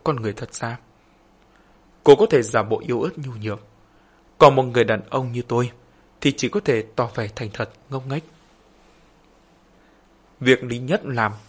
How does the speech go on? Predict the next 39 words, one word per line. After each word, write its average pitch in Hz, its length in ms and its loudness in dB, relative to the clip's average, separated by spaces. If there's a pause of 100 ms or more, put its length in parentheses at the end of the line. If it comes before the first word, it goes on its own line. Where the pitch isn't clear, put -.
(140)
không 175 200 0
thể 120 120 0
nói 117 220 -10
là 156 140 -8
sai. 120 340 -4 (920)
Cô 143 100 8
ấy 151 160 10
vì 151 100 4
sự - 160 2
an 135 220 -6
toàn 113 240 -2
của 113 200 -4
chính 175 200 -6
bản 131 160 -6
thân 113 160 -12
mình 107 140 -6 (500)
nên 117 120 2
mới 117 140 0
lợi 127 200 2
dụng 123 200 -8
kẻ 104 140 -10
khác. 147 280 -12 (840)
Nếu 127 200 6
chúng 202 160 -6
ta 123 240 0
mà 120 160 0
ở 123 160 -2
vào 110 140 -4
hoàn 110 260 -8
cảnh 104 140 -8
của 113 100 -8
Linh 107 160 -10
Nhất, 160 160 -8 (540)
cũng 165 140 0
khó 147 220 0
có - 100 0
thể 151 140 -2
khẳng 110 280 -8
định 110 140 -8